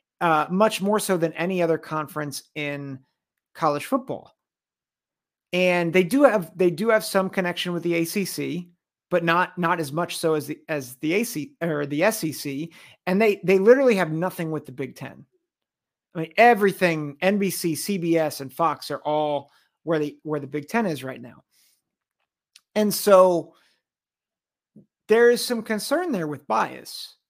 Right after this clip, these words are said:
right? And bias is hard because, uh, the reality is bias is the thing that you don't see, right? You know, I'm sure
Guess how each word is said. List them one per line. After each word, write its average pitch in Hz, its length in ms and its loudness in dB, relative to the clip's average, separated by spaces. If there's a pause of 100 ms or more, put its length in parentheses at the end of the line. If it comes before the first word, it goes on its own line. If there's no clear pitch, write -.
(140)
right? 180 340 0 (380)
And 214 220 2
bias 254 560 2
is 185 160 -2
hard 156 440 0
because, 160 380 -6 (420)
uh, - 60 -20 (540)
the 202 80 -2
reality 208 500 2
is 151 240 -6 (2250)
bias 240 400 2
is 208 120 -10
the 196 80 -6
thing 214 300 -2
that 175 140 -4
you 165 120 -4
don't 170 280 -4
see, - 420 -8 (380)
right? 175 380 -4 (720)
You 196 120 4
know, 185 300 4 (800)
I'm 214 200 2
sure 160 720 -2